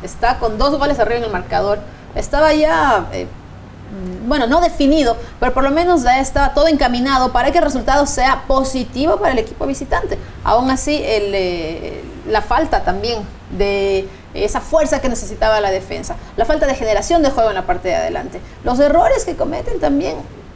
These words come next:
le termina costando, eh, esos dos puntos que después pueden ser... Eh, primordiales en caso de una posible eliminación. Veamos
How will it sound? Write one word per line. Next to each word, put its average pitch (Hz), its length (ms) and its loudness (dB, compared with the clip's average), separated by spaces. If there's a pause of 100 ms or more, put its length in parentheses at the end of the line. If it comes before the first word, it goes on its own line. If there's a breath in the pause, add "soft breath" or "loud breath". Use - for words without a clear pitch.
(140)
le 214 100 0
termina 226 420 -2
costando, 220 680 0
eh, 175 340 -4
esos 240 300 -2
dos 294 180 2
puntos 453 920 0
que 381 140 -2
después - 560 0
pueden 262 360 -4
ser... 247 260 -2 (440 loud breath)
Eh, 185 280 -2
primordiales 240 680 0 (120)
en 202 200 -8
caso - 380 -2
de 220 100 0
una 190 140 -4
posible 185 580 -6 (320)
eliminación. 185 580 -4 (480)
Veamos - 220 -10